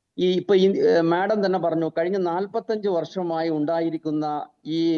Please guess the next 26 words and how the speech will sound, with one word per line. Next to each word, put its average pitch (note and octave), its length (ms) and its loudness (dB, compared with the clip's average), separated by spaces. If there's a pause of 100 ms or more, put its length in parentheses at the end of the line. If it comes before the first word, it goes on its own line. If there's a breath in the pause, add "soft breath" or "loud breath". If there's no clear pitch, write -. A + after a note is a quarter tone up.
(520)
ഏ, - 20 2 (220)
സ-, C#3 240 -2 (120)
പിന്നെ C#3 260 0 (180)
പ്രശ്നമാണിത്. C3 680 -2 (240)
ഇത് F3+ 120 -2
ഇന്നും G#3+ 400 2
ഇന്നലെയും F#3 400 2
തുടങ്ങിയിട്ട് D3 400 0 (140)
ഉള്ളതല്ല. A#2+ 360 -2 (480)
ഇപ്പൊ F#3+ 220 -2
അപർണ G#3 300 0
മാഡം G3 400 2
തന്നെ E3+ 260 0 (460)
കഴിഞ്ഞ G3 300 0 (120)
ചർച്ചയിൽ F#3 380 -2
പങ്കെടുത്ത F3+ 260 -2
ഒരു, F3 200 0 (460)
ഏ, - 20 0 (420)
ആളിനോട് E3 280 -2
ചോദിച്ചു, D#3+ 440 -2
കോൺഗ്രസ് E3 440 -4
പ്രതിനിധിയോട് D#3 340 -2 (100)
ചോദിച്ചു, D3 360 -2 (440)
നാളെ F3 520 0 (600)
നിങ്ങളാണ് A3 560 0
ഈ G3 300 0